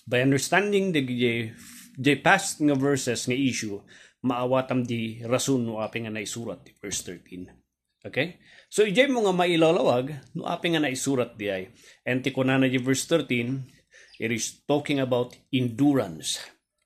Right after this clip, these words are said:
Tapno mapreserbar mo iti testimoniam, not for the salvation iti kararwa, but for the preservation of your Christian testimony. And uray ti life,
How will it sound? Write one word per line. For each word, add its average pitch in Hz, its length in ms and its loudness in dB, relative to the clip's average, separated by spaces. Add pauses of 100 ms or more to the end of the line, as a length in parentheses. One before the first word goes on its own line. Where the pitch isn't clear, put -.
(120)
Tapno 127 400 0
mapreserbar 143 720 -2
mo 165 240 -2
iti - 240 -12
testimoniam, 147 720 -4 (400)
not 220 240 6
for 190 160 6
the 175 80 4
salvation 135 800 2
iti - 160 -10
kararwa, 120 720 -2 (320)
but 120 320 0
for 131 320 0
the 123 80 2
preservation 127 1300 0
of - 160 -6
your 95 160 -10 (160)
Christian 123 720 -4 (240)
testimony. 92 720 -10 (400)
And 104 240 -8
uray 131 560 0
ti 110 160 -12
life, 143 640 -4